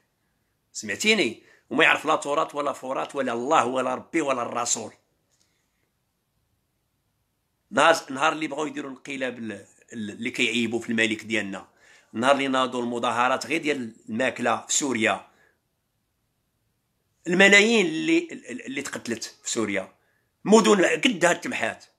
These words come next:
هبطت مع الارض، واللاجئين، وباقي الصديق ديالهم حميم وعزيز كل شيء، والملك اللي عاونهم وساعدهم وعمر اداهم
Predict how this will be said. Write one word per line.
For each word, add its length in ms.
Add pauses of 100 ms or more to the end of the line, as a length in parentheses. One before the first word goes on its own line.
(200)
هبطت 320
مع 160
الارض، 300 (1500)
واللاجئين، 720 (640)
وباقي 340
الصديق 460
ديالهم 420
حميم 520
وعزيز 600
كل 180
شيء، 200 (360)
والملك 420
اللي 200
عاونهم 580 (280)
وساعدهم 800 (220)
وعمر 340
اداهم 520